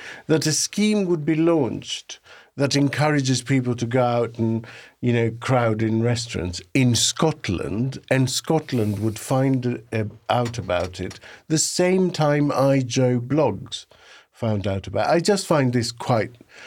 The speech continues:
astonishing. And it's sort of unraveled later, because later he did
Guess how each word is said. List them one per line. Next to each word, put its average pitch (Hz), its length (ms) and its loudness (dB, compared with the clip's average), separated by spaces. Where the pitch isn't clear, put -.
astonishing. 101 960 -2
And 156 220 4
it's 147 200 -2
sort - 400 2
of 175 80 4
unraveled 147 680 2
later, 123 460 2
because 147 360 0
later 160 300 2
he 151 180 0
did 143 520 0